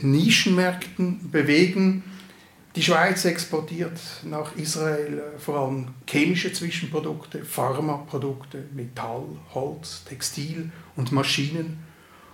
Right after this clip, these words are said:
Und aus Israel in die Schweiz werden Software, Medizinaltechnik, optische Geräte und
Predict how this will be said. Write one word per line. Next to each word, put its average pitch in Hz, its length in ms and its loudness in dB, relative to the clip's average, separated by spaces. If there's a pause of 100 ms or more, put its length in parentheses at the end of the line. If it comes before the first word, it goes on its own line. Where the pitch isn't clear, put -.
(140)
Und 170 400 6
aus 160 560 2
Israel 185 600 4 (120)
in 190 300 4
die 190 100 -2
Schweiz 165 480 0
werden 151 640 -2
Software, 160 960 -2
Medizinaltechnik, 139 1500 -6 (840)
optische 190 500 4
Geräte 139 720 -2 (200)
und 135 220 -10